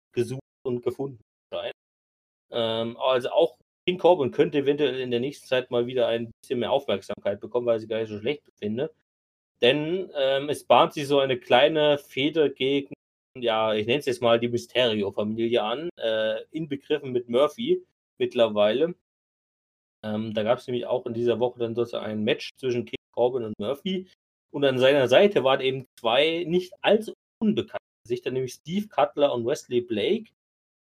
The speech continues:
Äh, wer dieses Jahr schon mal aufgepasst hat, ja, ehemals bekannt aus den Forgotten Sons,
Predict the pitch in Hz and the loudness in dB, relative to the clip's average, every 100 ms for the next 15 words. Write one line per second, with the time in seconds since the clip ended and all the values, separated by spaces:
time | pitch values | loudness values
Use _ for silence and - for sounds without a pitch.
0 | _ _ _ 139 131 127 120 113 113 110 | _ _ _ -6 -2 0 0 -2 -2 -2
1 | 110 107 117 127 123 - - 143 120 131 | -4 0 2 2 0 -6 -8 -6 4 4
2 | 143 127 120 - 160 - - 123 - 147 | 6 2 2 4 2 2 -6 -6 2 2
3 | - 104 143 160 143 _ 135 139 147 143 | 2 0 0 0 -4 _ -6 2 2 2
4 | - _ 127 139 - 120 123 117 117 107 | -4 _ -2 -2 -4 -2 0 0 0 2
5 | 120 - 120 - 110 196 214 | 0 0 -8 -4 -2 -2 -4